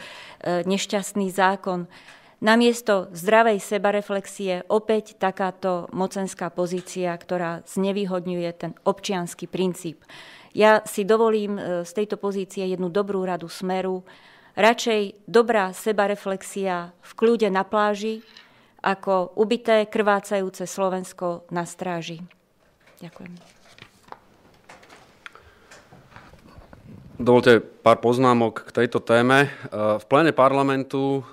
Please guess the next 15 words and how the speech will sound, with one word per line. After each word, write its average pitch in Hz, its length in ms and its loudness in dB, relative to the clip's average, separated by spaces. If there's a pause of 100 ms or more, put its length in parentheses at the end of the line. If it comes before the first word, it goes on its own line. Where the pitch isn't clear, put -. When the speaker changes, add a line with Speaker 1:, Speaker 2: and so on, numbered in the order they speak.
Speaker 2:
som, 117 320 -6
e, 120 100 -2 (300)
sa - 80 -10
snažil 123 720 -4 (160)
pri 110 560 -4 (1120)
téme 120 560 6
rušenia 113 640 -2
druhého 117 400 -2
kola, 113 380 0
e, 110 480 -6
pomenovať 110 840 -2 (800)
minimálne 110 480 0
tri 120 180 -6
základné 107 480 -4
fakty. - 400 -6